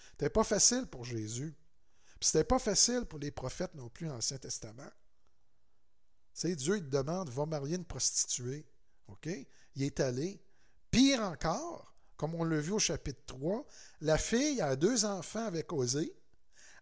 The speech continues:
Elle retourne dans sa débauche. Alors, évidemment que la prostitution était acceptée, là.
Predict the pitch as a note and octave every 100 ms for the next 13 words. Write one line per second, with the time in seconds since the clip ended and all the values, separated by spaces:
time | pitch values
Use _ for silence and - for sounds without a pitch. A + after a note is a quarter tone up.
0 | - G3+ - - D#4 E4 D#4 C4+ A3+ A#3+
1 | A3 A3 A3 A#3+ A3 - - - - -
2 | - - - - - - - - - A2+
3 | C3+ G3+ G#3+ D#3+ D#3+ F3+ G4 B3 F#3+ D#3
4 | D#3 - - - - E3+ - C3 D3 D#3
5 | - A#2+ - D3+ D#4 D#4